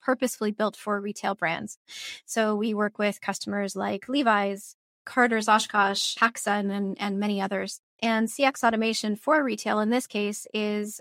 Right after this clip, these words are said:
automated chat, uh, A I based, that actually allows customers to resolve problems through automation. So whether it's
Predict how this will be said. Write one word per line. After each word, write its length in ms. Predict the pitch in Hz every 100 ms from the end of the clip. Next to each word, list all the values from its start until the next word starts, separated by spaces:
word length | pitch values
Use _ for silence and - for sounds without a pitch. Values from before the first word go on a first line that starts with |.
| -
automated 480 | 233 254 226 214 208
chat, 340 | - 208 277 _ _ _ -
uh, 220 | 196 202
A 160 | 208 214
I 140 | 208
based, 420 | 202 220 320 - _ - - - -
that 200 | 214 -
actually 340 | 233 - 311 311
allows 720 | 233 202 208 226 240 233 - -
customers 440 | 226 - 226 214
to 160 | - 214
resolve 600 | 220 202 214 247 240 -
problems 480 | 214 233 214 208
through 300 | - 226 220
automation. 600 | 208 202 202 190 - 214 - -
So 480 | - 214 208 202
whether 340 | 202 214 214 214
it's 480 | - 208 - -